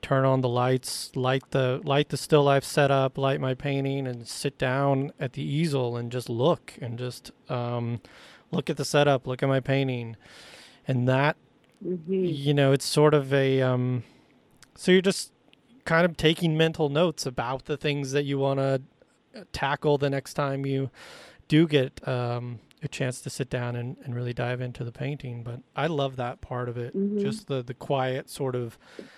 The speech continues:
Speaker 1: looking at everything.
Speaker 2: And thinking critically about your next moves,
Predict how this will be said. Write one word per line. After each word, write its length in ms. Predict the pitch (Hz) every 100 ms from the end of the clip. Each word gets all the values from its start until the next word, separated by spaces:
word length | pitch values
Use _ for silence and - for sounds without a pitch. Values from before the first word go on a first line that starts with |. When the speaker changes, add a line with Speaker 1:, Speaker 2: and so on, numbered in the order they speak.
| - - _
Speaker 1:
looking 520 | 151 135 131 131 120
at 120 | 123
everything. 580 | 117 117 117 123 120 117 - _ _ _ _ _ _ _ _ _ _ _ _ _
Speaker 2:
And 420 | 226 233 277 226 -
thinking 300 | 180 175 185
critically 520 | 160 202 220 160 160
about 380 | 156 135 135 -
your 100 | 143
next 360 | 143 143 _ -
moves, 400 | 180 240 143